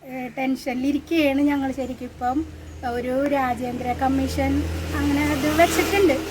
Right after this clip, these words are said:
പക്ഷെ അത് മൂന്ന് മാസത്തെ അവധിയാണ് പറഞ്ഞേക്കണത്. അതെന്താവും എന്നുള്ളത് ഒന്നും പറയാൻ പറ്റാത്ത അവസ്ഥയാണ് ശരിക്കും പറഞ്ഞു കഴിഞ്ഞാൽ. ഞങ്ങളിപ്പോൾ നിരാഹാര സമരം തുടങ്ങിയൊക്കെയാണ്.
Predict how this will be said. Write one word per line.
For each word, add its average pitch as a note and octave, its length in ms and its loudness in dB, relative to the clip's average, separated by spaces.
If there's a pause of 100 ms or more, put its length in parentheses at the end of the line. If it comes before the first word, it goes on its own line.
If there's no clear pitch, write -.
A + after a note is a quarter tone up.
(320)
പക്ഷെ - 260 -8
അത് A#3+ 420 -4
മൂന്ന് D4 300 4
മാസത്തെ C#4 360 -2
അവധിയാണ് C#4+ 420 -2
പറഞ്ഞേക്കണത്. C4+ 640 -2
അതെന്താവും A#3 640 -4
എന്നുള്ളത് C4+ 580 -2 (920)
ഒന്നും A#3+ 280 -2
പറയാൻ F4 420 4
പറ്റാത്ത D4+ 360 -2
അവസ്ഥയാണ് D#4+ 560 0
ശരിക്കും A3+ 420 -8
പറഞ്ഞു A3+ 260 -6
കഴിഞ്ഞാൽ. G#3 300 -14 (120)
ഞങ്ങളിപ്പോൾ A3 420 -8
നിരാഹാര B3 500 0
സമരം B3 400 -4
തുടങ്ങിയൊക്കെയാണ്. C4+ 600 -2